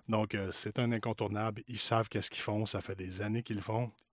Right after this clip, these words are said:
Ils le font bien. Les patates, parfaites, croustillantes, savoureuses, comme je vous dis, probablement cuites dans le, dans le shortening animal. La sauce, ils ont leur saveur à eux, top shape.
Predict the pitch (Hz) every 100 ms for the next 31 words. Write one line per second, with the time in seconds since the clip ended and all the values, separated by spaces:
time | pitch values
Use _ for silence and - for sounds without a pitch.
0 | _ - 143 127 - 131 107 101 107 113
1 | - - - - - - _ 104 117 127
2 | 123 113 120 117 - - _ - 127 -
3 | - 123 - - _ - - 117 123 -
4 | 123 117 120 120 - - - - 117 120
5 | 123 113 113 117 110 - 110 110 - 117
6 | - 107 113 113 117 - 127 117 110 104
7 | 104 101 104 98 - 123 120 117 113 107
8 | 107 113 117 _ - - - - - -
9 | _ 104 117 123 - 127 131 127 - 104
10 | - - - 101 117 120 127 120 127 120
11 | 120 127 127 127 - _ 120 110 - 127
12 | 131